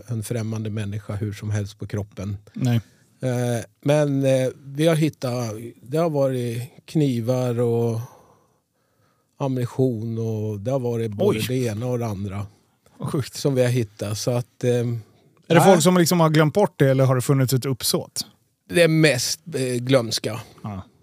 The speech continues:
Speaker 1: Det
Speaker 2: Man,
Speaker 1: är
Speaker 2: man
Speaker 1: det.
Speaker 2: kommer med snickarbrallorna, liksom.
Speaker 1: Ja, och sen, sen har det väl varit någon som,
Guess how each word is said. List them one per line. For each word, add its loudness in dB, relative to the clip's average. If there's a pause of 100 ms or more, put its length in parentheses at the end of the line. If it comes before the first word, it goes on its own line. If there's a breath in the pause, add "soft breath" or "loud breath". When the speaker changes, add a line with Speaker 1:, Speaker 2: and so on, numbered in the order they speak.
(100)
Speaker 1:
Det 0
Speaker 2:
Man, 4
Speaker 1:
är -8
Speaker 2:
man 6
Speaker 1:
det. -2
Speaker 2:
kommer 6
med 2
snickarbrallorna, 0
liksom. -10 (180)
Speaker 1:
Ja, 2 (140)
och -4
sen, 2
sen 2
har 2
det 2
väl 0
varit 0
någon -4
som, -4